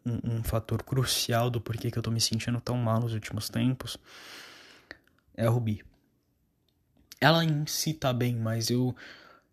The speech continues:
eu tô com medo dela tá passando muito tempo sozinha. Eu sei que tem a Nina lá também, mas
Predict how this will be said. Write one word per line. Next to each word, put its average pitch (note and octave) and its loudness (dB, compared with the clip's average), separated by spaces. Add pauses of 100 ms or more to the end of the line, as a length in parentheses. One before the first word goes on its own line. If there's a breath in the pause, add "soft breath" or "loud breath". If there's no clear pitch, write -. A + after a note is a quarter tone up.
(240)
eu A#2+ -6
tô D3 -2
com - -4
medo C3+ 2
dela C3 0
tá B2 -8
passando B2 -4
muito B2 -4
tempo C3 -6
sozinha. A#2 -2 (1120)
Eu C#3+ -2
sei F#3+ 8
que F#3+ -6
tem F#3 -2
a E3+ 2
Nina D3 2
lá B2+ 2
também, A#2+ -4
mas A2+ -4